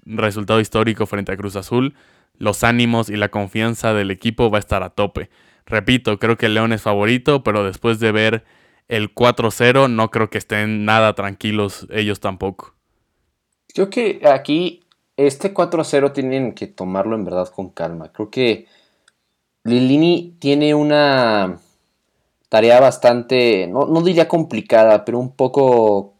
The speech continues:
Speaker 2: em, eh, compleja, no sé, de mantener al, al vestuario con los pies en la tierra.
Speaker 1: Ujú.
Speaker 2: Cuatro a cero al Cruz Azul viniendo de un cuatro a cero. Sí deben de llevárselo con calma,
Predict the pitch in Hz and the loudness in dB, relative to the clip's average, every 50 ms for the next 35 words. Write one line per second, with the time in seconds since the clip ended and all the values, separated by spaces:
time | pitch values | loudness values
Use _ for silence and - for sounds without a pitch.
0 | _ - - 101 98 95 95 95 95 95 95 95 95 95 95 95 90 - _ _ | _ -12 -8 -6 -6 -6 -6 -8 -8 -8 -8 -6 -6 -8 -8 -10 -10 -14 _ _
1 | _ _ _ _ _ _ _ _ _ _ _ _ _ _ _ _ _ _ _ - | _ _ _ _ _ _ _ _ _ _ _ _ _ _ _ _ _ _ _ -8
2 | 107 110 - 113 107 107 104 - 123 120 123 123 120 - - 110 107 110 117 120 | -6 -4 -2 -2 -2 -2 -2 -2 2 4 4 4 4 2 -2 -4 -4 -2 -4 -4
3 | - - 139 127 123 120 110 113 110 113 113 113 110 123 123 127 135 139 151 151 | -2 0 2 4 4 4 4 4 2 2 0 -2 -2 -4 -2 2 4 4 4 4
4 | 147 - 117 117 110 104 110 107 - - 123 120 123 135 135 139 139 135 127 - | 2 2 0 0 0 0 -4 -4 -2 0 2 2 4 4 4 6 6 4 4 2
5 | - - - _ _ _ _ _ _ _ - 113 107 107 104 - - 143 135 - | -2 -6 -20 _ _ _ _ _ _ _ -4 -4 -2 -2 -4 -2 -2 -4 -2 -2
6 | 170 151 101 90 - - 101 98 98 - - 82 - _ _ _ _ - - - | -2 -2 -2 -2 -2 -2 -4 -4 -4 -6 -8 -14 -18 _ _ _ _ -20 -20 -20
7 | - _ _ _ _ _ _ _ _ _ _ 127 120 104 117 127 147 147 - 170 | -20 _ _ _ _ _ _ _ _ _ _ -12 -12 -4 2 4 4 4 4 4
8 | 160 - - 160 151 151 147 - 127 107 101 98 - - 120 123 127 127 131 - | 0 2 2 4 4 4 4 2 0 -4 -4 -4 -6 -4 -2 -2 -2 -2 -4 -8
9 | 110 107 104 104 107 110 113 113 117 117 120 113 107 98 - - _ _ _ _ | -8 -6 -4 -4 -2 -2 -2 -2 0 0 2 2 0 0 -2 -6 _ _ _ _
10 | _ _ _ _ - 104 - 156 165 139 - - 160 151 143 139 - 123 127 117 | _ _ _ _ -4 -2 0 0 0 0 0 2 4 4 4 4 4 4 4 4
11 | - - 127 127 127 123 120 107 - - _ _ _ _ _ _ _ _ _ _ | 4 2 4 4 6 4 4 2 -2 -8 _ _ _ _ _ _ _ _ _ _
12 | _ _ _ _ _ _ _ _ _ _ _ _ - - - - - 156 170 185 | _ _ _ _ _ _ _ _ _ _ _ _ -20 -14 -8 -2 0 2 6 6
13 | 190 190 202 202 190 151 123 110 107 110 110 113 120 123 - 151 139 131 - - | 6 8 6 6 6 6 4 4 6 6 8 8 8 6 4 4 2 2 2 2
14 | 95 95 92 - 107 110 113 120 120 131 143 190 254 - | -2 -4 -2 2 4 4 4 4 2 0 0 -2 -2 -6